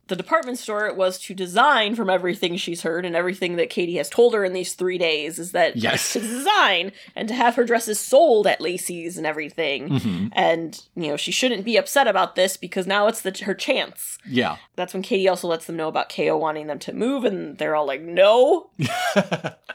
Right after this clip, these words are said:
Speaker 1: Uh, Jorge has also decided to give up on Broadway, and they're like, "No,
Speaker 2: No.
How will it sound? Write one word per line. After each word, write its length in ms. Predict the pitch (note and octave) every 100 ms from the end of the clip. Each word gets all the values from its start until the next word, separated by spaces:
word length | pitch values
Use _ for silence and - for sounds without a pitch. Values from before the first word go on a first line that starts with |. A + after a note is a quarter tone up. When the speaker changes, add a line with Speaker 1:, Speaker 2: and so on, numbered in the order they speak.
| _ - - - - -
Speaker 1:
Uh, 420 | F#3+ F#3 F#3 F#3+
Jorge 500 | - C4+ C4+ C4+ C4+
has 140 | A#3+
also 200 | A3 A3
decided 340 | G#3 G#3+ G3 G3
to 80 | F#3+
give 140 | F#3
up 120 | F#3+
on 200 | E3 D#3
Broadway, 840 | F#3+ C4+ D4 B3+ C#4 C4 C4 C4 - _ -
and 320 | F3+ F3+ F3+
they're 180 | F3+ F#3
like, 380 | F3+ E3+ D#3+ -
"No, 360 | F3 A#3+ D4 C4
Speaker 2:
No. 380 | A2+ F2+ D2